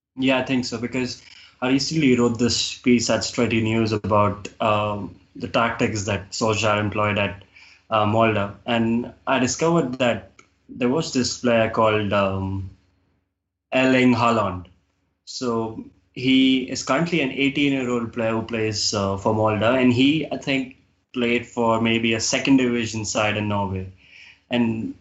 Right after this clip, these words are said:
he was a free agent at a point. I think this was last summer or somewhere. So he was a free agent. Hoffenheim rejected him, and he had a trial at Hoffenheim, and Hoffenheim rejected him.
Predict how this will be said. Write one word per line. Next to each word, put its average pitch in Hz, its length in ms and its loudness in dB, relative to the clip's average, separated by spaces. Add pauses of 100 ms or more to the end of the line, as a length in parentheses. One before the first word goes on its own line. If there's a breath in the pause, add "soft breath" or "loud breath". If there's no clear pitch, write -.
(260)
he 120 640 2
was 120 180 -2
a 123 40 -4
free 131 240 2
agent 120 320 2
at 104 80 -2
a 104 60 -4
point. 113 320 -2
I 110 60 0
think 107 420 -8
this 120 220 -6
was 110 180 -4
last 113 260 0
summer 131 240 -2
or 127 120 -6
somewhere. 135 500 -4 (800 soft breath)
So 123 320 2
he 131 260 4
was 127 320 2
a 123 40 -10
free 123 220 4
agent. 113 320 0
Hoffenheim 117 480 0
rejected 110 500 -2
him, 101 420 -4
and 104 440 -4
he 113 140 0
had 110 140 0
a 101 80 -4
trial 107 440 -2 (140)
at 110 120 -6
Hoffenheim, 104 560 -2
and 101 120 -4
Hoffenheim 113 380 -2
rejected 101 460 -4
him. 104 240 -6